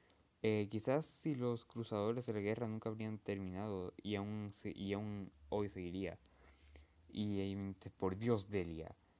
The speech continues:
el significado de todas las muertes que fueron cometidas y cargará con ese peso por el resto de su vida." Y hay otra persona, eh, que no sabe quién es, dice, "La posición de Delia es lógica, pero ¿por qué no cabe,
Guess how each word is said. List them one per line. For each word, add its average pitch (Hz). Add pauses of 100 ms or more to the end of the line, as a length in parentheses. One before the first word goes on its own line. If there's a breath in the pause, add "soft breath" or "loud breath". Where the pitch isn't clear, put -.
(140)
el 107
significado 120
de 123
todas 120
las 107
muertes 110
que -
fueron 107
cometidas 101
y 101
cargará 95
con 104
ese 101
peso 98
por 90
el 85
resto 98
de 87
su 85
vida." 85 (2500 soft breath)
Y 95
hay 92
otra 95
persona, 92 (180)
eh, 82
que 90
no 87
sabe 98
quién 110
es, 117
dice, 95 (200 soft breath)
"La 113
posición 117
de 131
Delia 135
es 120
lógica, 92 (240)
pero 110
¿por 107
qué 117
no 120
cabe, 120